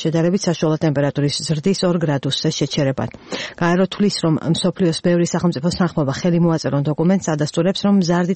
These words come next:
ტემპერატურის შეჩერებას ემხრობიან. ბუნების სამსვლელთა ნაწილი თვლის, რომ ეს ყურადღების სხვა საკითხებზე გადატანაა. ხელშეკრულება ხელმოწერის შემდეგ ძალაში შევა ოცდაათ დღეში, მას მერე, რაც ორმოცდათხუთმეტი ქვეყანა, რომელზეც მოდის სათბურის გაზის გამოყოფის ორმოცდათხუთმეტი პროცენტი, დაასრულებს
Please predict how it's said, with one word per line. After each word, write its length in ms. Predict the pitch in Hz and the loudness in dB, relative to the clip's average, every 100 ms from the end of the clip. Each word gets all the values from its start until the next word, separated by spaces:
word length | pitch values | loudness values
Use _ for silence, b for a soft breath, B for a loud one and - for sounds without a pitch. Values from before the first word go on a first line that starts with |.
| 165 | 0
ტემპერატურის 500 | 160 151 147 131 139 | 0 0 0 -2 -2
შეჩერებას 420 | 175 - 170 170 - - | -2 0 0 0 -2 0
ემხრობიან. 480 | 156 - 147 139 139 B B B B - | 0 0 -2 0 -2 B B B B 0
ბუნების 300 | 214 202 202 | 2 2 0
სამსვლელთა 440 | 196 220 202 233 220 - - 196 | 0 0 0 0 0 -2 2 2
ნაწილი 300 | 190 190 196 | 2 0 0
თვლის, 240 | - 202 - | 0 0 2
რომ 80 | 226 208 | 2 2
ეს 100 | - | 0
ყურადღების 500 | - 190 185 180 208 - | 0 0 0 0 -2 -2
სხვა 120 | 208 196 | -4 -2
საკითხებზე 440 | 208 175 - 160 190 | -2 -2 -4 -4 -2
გადატანაა. 600 | 175 156 147 - 139 127 - B B B - | 0 0 0 0 0 0 -4 B B B -2
ხელშეკრულება 600 | 220 - 208 190 190 208 | -2 0 2 2 2 2
ხელმოწერის 460 | 208 180 - 160 156 | 2 2 2 0 2
შემდეგ 240 | 175 175 202 | 2 2 0
ძალაში 340 | 175 151 147 165 | 0 0 -2 -2
შევა 200 | 170 175 170 | 0 2 0
ოცდაათ 280 | - 170 175 | 0 -2 -2
დღეში, 260 | - 165 196 175 | -2 -2 2 0
მას 120 | 160 | 2
მერე, 180 | 175 185 185 | 2 2 0
რაც 120 | 185 | 0
ორმოცდათხუთმეტი 720 | 165 156 147 - 165 170 156 | 0 0 0 -4 -4 -2 -2
ქვეყანა, 340 | 160 185 160 143 | 0 0 0 2
რომელზეც 340 | 147 151 139 - | 2 0 -2 -2
მოდის 300 | 151 147 139 - | 0 0 0 -2
სათბურის 400 | 156 - 165 151 | -4 -2 -2 0
გაზის 240 | 156 147 - | 0 -2 0
გამოყოფის 440 | 156 151 143 160 147 | 0 0 -2 -4 -2
ორმოცდათხუთმეტი 600 | 156 170 - 170 170 - | 0 -2 -4 -2 -2 0
პროცენტი, 360 | 170 180 190 214 | 0 2 2 0
დაასრულებს 600 | 175 151 - 165 175 | 0 -2 -2 0 0